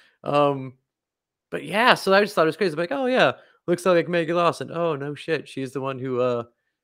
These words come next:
took that first job that Maggie Lawson was hoping she was gonna be perfect for." Um,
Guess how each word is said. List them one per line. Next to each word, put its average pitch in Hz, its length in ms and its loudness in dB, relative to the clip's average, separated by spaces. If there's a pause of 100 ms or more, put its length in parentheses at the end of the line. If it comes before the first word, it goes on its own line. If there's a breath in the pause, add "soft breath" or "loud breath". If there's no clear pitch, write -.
(300)
took - 280 -4
that 151 220 -4
first 143 280 -4
job 151 260 2
that 120 100 -4
Maggie 127 220 -4
Lawson 131 360 -2
was 127 120 -10
hoping 131 280 -4
she 139 160 -6
was 120 120 -6
gonna 127 100 -8
be 120 100 -8
perfect 180 380 -10
for." 120 340 -6 (500 soft breath)
Um, - 80 0